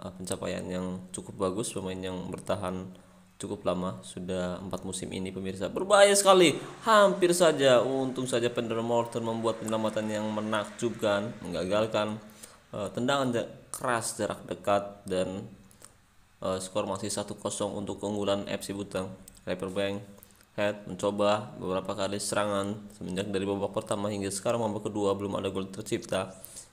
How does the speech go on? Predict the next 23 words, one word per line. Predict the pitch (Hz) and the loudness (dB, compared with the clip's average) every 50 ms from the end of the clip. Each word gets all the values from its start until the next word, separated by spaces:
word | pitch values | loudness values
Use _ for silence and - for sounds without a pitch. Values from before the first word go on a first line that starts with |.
| _ | _
Kali | - 92 92 92 | -6 -4 -4 -4
ini | 98 | -4
saya | 95 95 98 | -4 -6 -8
akan | 98 - 101 101 | -6 -8 -10 -8
mencoba | 101 - 98 95 98 95 95 98 98 | -8 -8 -6 -4 -2 -2 -2 -2 -2
menyerang | 95 98 98 98 98 101 98 | -4 -4 -4 -4 -4 -2 -4
dari | 95 95 98 95 95 95 | -4 -2 -4 -4 -4 -6
sayap | 95 - 92 92 95 - | -6 -6 -6 -8 -8 -6
kanan, | - 92 95 95 95 95 98 | -6 -6 -6 -4 -4 -6 -6
pemirsa. | 101 95 95 95 - - 98 101 - - - - - - - - - - - - - _ _ _ _ _ _ | -8 -8 -8 -8 -8 -10 -10 -12 -12 -16 -20 -20 -20 -20 -20 -20 -20 -20 -20 -20 -20 _ _ _ _ _ _
Berbahaya, | 101 98 95 98 95 95 98 101 104 101 101 101 110 113 110 - - - - - - - - - - - - - - | -6 -2 2 2 4 4 4 2 2 2 2 0 0 -4 -10 -14 -18 -20 -18 -18 -16 -16 -16 -18 -20 -20 -20 -16 -10
masih | - 90 95 - - 95 | -8 -6 -6 -6 -6 -6
bisa | 92 98 104 | -6 -6 -4
dibuang. | 98 95 95 98 107 107 101 98 98 95 95 101 113 113 - - - - - - - - - - - - - - - - - - - - - - - - - - - - - - - - - - - - - - - - - - - - | -4 -4 -4 -4 -2 0 2 4 4 2 0 -2 -6 -10 -14 -16 -18 -18 -18 -18 -20 -20 -20 -20 -20 -20 -20 -20 -20 -20 -20 -20 -20 -20 -20 -20 -20 -20 -20 -20 -20 -20 -20 -20 -20 -20 -20 -20 -20 -20 -20 -20 -20 -20 -20 -20 -18 -12
Saya | - 95 92 | -10 -10 -8
akan | 104 92 90 | -8 -6 -4
coba | - 101 95 98 | -2 0 0 0
menyerang | 101 101 101 101 104 104 104 98 | 0 0 0 0 0 0 0 0
dari | 95 92 101 98 | 0 0 -2 -2
area | - - 92 92 95 95 95 | -2 -2 -2 -2 -2 -2 -2
sayap | - - 98 92 - | -2 -4 -4 -4 -4
kanan. | - 104 104 101 98 101 110 117 - - - - - - - - - - - _ _ _ - - - - _ _ _ _ _ _ _ _ _ _ _ - | -4 -4 -2 -2 -2 -2 -4 -8 -12 -16 -18 -18 -20 -20 -20 -20 -20 -20 -20 _ _ _ -20 -20 -20 -20 _ _ _ _ _ _ _ _ _ _ _ -6
Martino | 92 92 90 92 - - 104 104 107 | -4 -4 -4 -4 -6 -6 -4 -4 -4